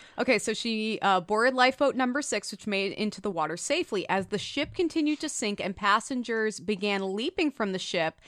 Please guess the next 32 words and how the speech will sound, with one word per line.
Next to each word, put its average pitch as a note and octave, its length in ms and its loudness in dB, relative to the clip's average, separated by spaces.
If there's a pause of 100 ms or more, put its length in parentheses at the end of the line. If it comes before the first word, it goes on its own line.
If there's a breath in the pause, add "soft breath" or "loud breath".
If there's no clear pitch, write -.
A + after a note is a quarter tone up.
(220 loud breath)
and A3 120 0
were G#3+ 100 2
stranded B3 440 2
in B3+ 80 2
the B3+ 60 -2
freezing A3 420 -2
water, E3 460 2 (200 soft breath)
Margaret A#3 520 4
grabbed G3 440 6
an F#4 120 6
oar B3 420 8
and G3+ 160 4
demanded G3+ 760 4
that F3+ 140 4
they G3 120 4
go F3+ 200 4
back F3+ 320 6
to G3+ 80 -6
save F3+ 280 0
survivors. E3 680 0 (360 soft breath)
Quartermaster C#4+ 840 4
Robert B3 540 6
Hitchens, F#3 720 0 (300 soft breath)
the A#3+ 80 2
crewman D#4+ 480 4
in B3 160 2
charge B3 380 2
of G#3+ 180 -4
the G#3 360 -2
lifeboat G#3+ 720 2
Margaret G3 460 0
was F3+ 160 -4